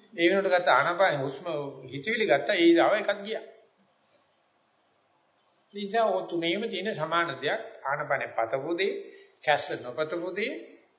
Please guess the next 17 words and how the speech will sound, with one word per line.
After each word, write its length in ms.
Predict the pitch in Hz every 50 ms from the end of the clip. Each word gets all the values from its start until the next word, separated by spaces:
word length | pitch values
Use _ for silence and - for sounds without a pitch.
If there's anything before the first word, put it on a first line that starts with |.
| _ _ _ -
මයි 220 | 156 151 156 160 156 156 - 139 139 - - 135 143 131
හිතවිල්ලත් 580 | - 143 139 - 165 160 156 156 170 208 233 - - - - - - _ _ _ -
පතපු 380 | - 135 - - - - - 104
දෙයක්. 240 | 98 101 92 - - - _ _ _ _ _ _ _ _ _ _ _ -
අපි 180 | 147 156 196
කොච්චර 500 | 196 196 165 170 170 170 - - 247 247 233
දේවල් 280 | 214 196 196 190 190 190
පැතුවත් 440 | - 165 143 - - 170 180 180 175
නොපැතුවත් 480 | 180 185 143 147 131 131 131 151 156 -
ඒව 140 | 156 147 160 170 156
ඉන්නේ 340 | 143 131 135 156 190 196 160
යණ්ඩයි. 400 | 139 147 156 151 120 101 113 - - - - - _ _ _ _ _ _ _ _ _ -
ඇයි 200 | 143 160 175 170
කියලා 320 | 170 190 190 190 185 165
අහන 140 | 160 175 175
එකෙන් 240 | 170 170 185 185 175
අපිට, 260 | 160 156 170 165